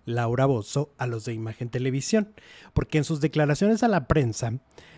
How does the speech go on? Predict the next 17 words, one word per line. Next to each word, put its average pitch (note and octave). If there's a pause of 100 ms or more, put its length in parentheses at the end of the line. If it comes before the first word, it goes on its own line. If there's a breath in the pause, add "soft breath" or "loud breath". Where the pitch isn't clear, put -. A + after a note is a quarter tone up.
pues E3+
ha E3
hablado C#3+
de C#3
que B2+
la D3
producción C3+ (360 soft breath)
no D3
es C3+
la A#2+
correcta, C#3+ (320 loud breath)
que B2+
no C#3+
sé G2+ (140)
qué, D3
que C3+
la, C3+